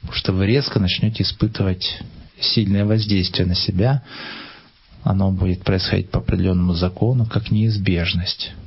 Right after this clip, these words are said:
То есть это должно быть обязательно. Но если вы правильно это преодолеваете, вы начинаете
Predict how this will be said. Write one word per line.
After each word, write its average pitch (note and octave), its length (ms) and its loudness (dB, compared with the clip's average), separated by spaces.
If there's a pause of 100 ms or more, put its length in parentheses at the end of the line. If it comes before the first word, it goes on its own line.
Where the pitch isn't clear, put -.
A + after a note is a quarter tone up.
(600)
То - 120 -4
есть - 180 -4
это G#2 260 0
должно G#2 460 4
быть E2+ 260 -2
обязательно. F2+ 600 0
Но G#2 120 4
если G#2+ 240 2
вы G2 60 0
правильно F#2 320 4
это F#2 160 0
преодолеваете, F#2+ 760 2
вы A#2 180 2
начинаете - 580 0